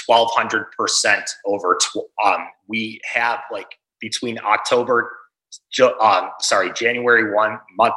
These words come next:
to, to date or, or year to date, um, from, uh, January one to today, October twenty-six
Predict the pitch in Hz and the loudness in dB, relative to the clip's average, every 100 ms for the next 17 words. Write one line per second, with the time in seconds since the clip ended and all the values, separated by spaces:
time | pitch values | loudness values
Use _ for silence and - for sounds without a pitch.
0 | - 104 - - _ _ _ _ _ _ | -4 -8 -10 -18 _ _ _ _ _ _
1 | _ _ - 110 107 113 - - - 101 | _ _ -4 -2 0 0 0 -6 -4 0
2 | 95 92 - - - - - - _ _ | 2 2 0 -10 -14 -14 -14 -18 _ _
3 | - 92 90 90 101 107 110 101 107 117 | -2 2 4 2 2 2 2 4 4 2
4 | - - 92 90 85 82 - _ _ _ | -4 -2 0 0 -2 -10 -20 _ _ _
5 | _ - 107 98 92 92 92 87 - 104 | _ 2 4 4 2 -4 -2 -2 0 0
6 | 104 104 95 98 98 90 90 - 90 90 | 0 -2 0 -2 -2 -4 -4 -4 0 2
7 | 101 - 92 - 110 98 90 - 95 90 | 0 -2 -4 -4 -6 -6 -8 -6 -6 -6
8 | 85 - 98 - - - | -6 -2 -2 -2 -8 -10